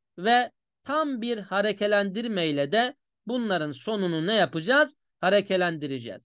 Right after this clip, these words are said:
Yani biz el Muhammedeyni,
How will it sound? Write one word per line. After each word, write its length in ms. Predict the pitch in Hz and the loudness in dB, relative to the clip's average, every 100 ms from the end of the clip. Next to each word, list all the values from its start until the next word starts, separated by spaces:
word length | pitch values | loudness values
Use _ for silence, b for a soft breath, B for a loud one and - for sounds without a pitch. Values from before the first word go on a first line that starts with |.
| - | -2
Yani 480 | 165 185 180 165 | 2 4 4 2
biz 260 | 180 202 - _ _ _ | 4 2 2 _ _ _
el 160 | 185 196 | 0 2
Muhammedeyni, 1200 | 185 180 175 202 185 170 147 180 240 247 269 277 | 0 -2 -2 -2 0 -2 2 0 2 2 0 0